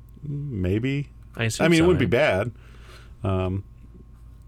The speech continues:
Speaker 1: gonna be completely honest. Uh, his last special, I haven't watched yet.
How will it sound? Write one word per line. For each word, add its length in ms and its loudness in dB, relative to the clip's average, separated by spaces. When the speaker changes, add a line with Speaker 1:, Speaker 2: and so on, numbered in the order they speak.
Speaker 1:
gonna 160 2
be 120 0
completely 680 -4
honest. 500 -6
Uh, 200 -6
his 220 -6
last 280 -2
special, 440 -4
I 40 -4
haven't 320 -4
watched 360 -8
yet. 160 -10